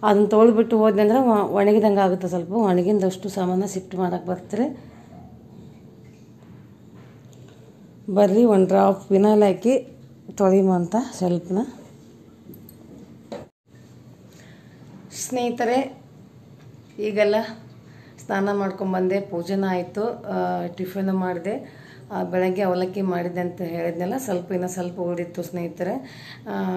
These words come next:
ಇವಾಗ ಟೈಮು ಎಲ್ಲ ಮಾಡಿಕೊಂಡು ಬರೋತ್ಲೇನೆ, ಆ, ಹನ್ನೆರಡು ಮೂವತ್ತೈದು ಆಗೈತೆ ನೋಡ್ರಿ. ಹ್ಮ್, ಇನ್ಮೇಲೆ ಅಡುಗೆ start ಮಾಡ್ಕೋಬೇಕು. ನಾನು daily ಅಡುಗೆ ಮಾಡ್ಕೋಬೇಕಾದ್ರೆ, ಆ, ಕಂಪ್ಲೀಟಾಗಿ ಮುಗಿಬೇಕಾದ್ರೆ ಹನ್ನೆರಡು ಗಂಟೆ ಆಗ್ತಿತ್ತು. ಯಾಕಂದರೆ ನಮ್ಮ, ಆ, husband,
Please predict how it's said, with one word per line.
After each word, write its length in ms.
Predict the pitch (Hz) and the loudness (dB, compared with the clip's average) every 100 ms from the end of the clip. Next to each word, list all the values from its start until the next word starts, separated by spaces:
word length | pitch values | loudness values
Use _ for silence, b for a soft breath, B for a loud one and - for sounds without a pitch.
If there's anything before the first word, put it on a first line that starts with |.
| 180 180 - B B | -6 -8 -12 B B
ಇವಾಗ 400 | 196 185 202 190 214 233 233 | -6 -2 0 0 0 -2 -4
ಟೈಮು 400 | 208 185 196 208 | -4 -2 -2 -2
ಎಲ್ಲ 260 | 196 180 190 | -2 -2 -2
ಮಾಡಿಕೊಂಡು 580 | 185 180 180 180 180 | -2 -4 -8 -8 -8
ಬರೋತ್ಲೇನೆ, 640 | 185 175 170 180 180 180 196 240 - B B B - - | -6 -6 -4 -6 -4 -6 -4 -6 -10 B B B -20 -16
ಆ, 20 | 262 208 202 196 185 185 185 185 - - - 233 | -14 -12 -12 -12 -14 -14 -14 -16 -18 -20 -16 -8
ಹನ್ನೆರಡು 360 | 196 202 202 | -2 0 2
ಮೂವತ್ತೈದು 560 | 220 190 190 190 202 196 | 2 2 2 2 0 2
ಆಗೈತೆ 280 | 196 190 190 | 2 0 -2
ನೋಡ್ರಿ. 340 | 185 180 254 | -4 -2 -2
ಹ್ಮ್, 360 | 294 196 180 175 | -4 -6 -6 -4
ಇನ್ಮೇಲೆ 380 | 196 202 202 190 | -2 0 0 0
ಅಡುಗೆ 240 | 175 190 | 0 -4
start 340 | 190 175 170 | -4 -4 -4
ಮಾಡ್ಕೋಬೇಕು. 580 | 185 180 180 175 175 170 240 262 B B B B | -2 -4 -4 -2 -2 -2 -6 -6 B B B B
ನಾನು 340 | 220 208 214 196 | 0 2 2 0
daily 420 | 202 202 220 233 | -2 2 2 4
ಅಡುಗೆ 280 | 190 190 214 | 2 0 -2
ಮಾಡ್ಕೋಬೇಕಾದ್ರೆ, 1160 | 202 190 185 196 196 190 202 190 196 262 254 | 0 -4 -4 -4 -2 -4 -4 -4 -4 -4 -4
ಆ, 120 | 196 | -4
ಕಂಪ್ಲೀಟಾಗಿ 840 | 185 190 185 185 214 214 214 208 214 | -4 -2 -2 -2 -4 2 2 2 0
ಮುಗಿಬೇಕಾದ್ರೆ 640 | 202 185 196 190 190 190 | -2 -2 -2 -2 -2 0
ಹನ್ನೆರಡು 340 | 214 180 180 180 | 0 0 -4 -4
ಗಂಟೆ 200 | 180 196 | -4 -2
ಆಗ್ತಿತ್ತು. 500 | 190 185 190 - 214 | -4 -4 -10 -8 -4
ಯಾಕಂದರೆ 400 | 190 175 185 185 | -4 -4 -6 -4
ನಮ್ಮ, 240 | 185 180 | -4 -6
ಆ, 580 | 180 180 165 - - 180 | -8 -8 -10 -10 -10 -10
husband, 420 | 160 180 190 196 | -8 -6 -4 -4